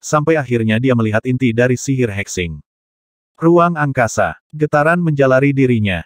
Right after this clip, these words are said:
Meng Hao melihat dimensi ruang yang tak terhitung jumlahnya, semuanya berukuran berbeda. Beberapa buram, yang lain jelas. Mereka berubah menjadi utas yang tak terhitung jumlahnya,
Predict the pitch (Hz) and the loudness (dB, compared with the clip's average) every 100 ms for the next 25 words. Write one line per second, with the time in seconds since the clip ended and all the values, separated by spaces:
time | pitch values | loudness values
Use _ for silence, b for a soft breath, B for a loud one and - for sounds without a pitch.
0 | _ - 165 165 151 151 165 147 135 143 | _ -4 -2 0 2 2 2 0 0 0
1 | 135 127 127 139 131 127 131 127 117 123 | 0 0 0 2 4 2 2 0 0 0
2 | 123 127 131 151 143 160 151 127 101 87 | -2 -2 0 0 0 2 2 0 -2 -4
3 | 92 _ - 175 156 147 139 107 107 117 | -8 _ -6 -2 2 2 4 0 0 0
4 | 120 156 143 98 101 104 98 90 76 - | 0 0 2 0 -2 0 0 0 -4 -12
5 | _ _ _ _ _ 160 147 151 147 160 | _ _ _ _ _ -2 2 4 2 2
6 | 139 135 117 143 208 - _ 151 160 180 | 2 2 2 0 -4 -10 _ 0 0 2
7 | 160 139 139 117 101 90 - - - _ | 2 2 2 2 0 0 -6 -12 -16 _
8 | _ 156 151 147 180 165 147 143 143 131 | _ -2 0 2 2 2 2 2 2 2
9 | 127 123 123 127 127 135 120 123 123 123 | 0 0 0 0 0 -2 0 -2 -2 -2
10 | 135 143 135 143 127 95 90 139 | 0 0 2 2 2 0 -2 -2